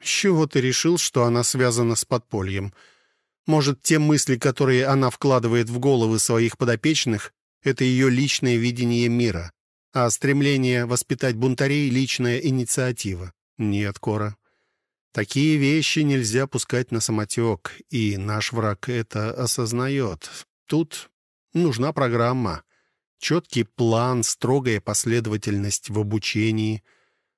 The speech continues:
Более того, еще в Борограде я навел справки. Знаешь,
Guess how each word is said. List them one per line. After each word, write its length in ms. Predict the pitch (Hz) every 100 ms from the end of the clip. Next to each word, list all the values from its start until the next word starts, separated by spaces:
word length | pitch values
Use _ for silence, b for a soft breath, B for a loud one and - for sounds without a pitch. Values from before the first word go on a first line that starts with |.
| _ -
Более 340 | 113 135 143
того, 320 | 131 110 101
еще 320 | 107 - 135
в 120 | 110 104
Борограде 760 | 117 110 110 139 147 110 90 _ _ _ _ -
я 280 | 120 113
навел 320 | 101 110 107 104
справки. 580 | - 127 101 - 71 - _ _ 120
Знаешь, 460 | 107 139 151 -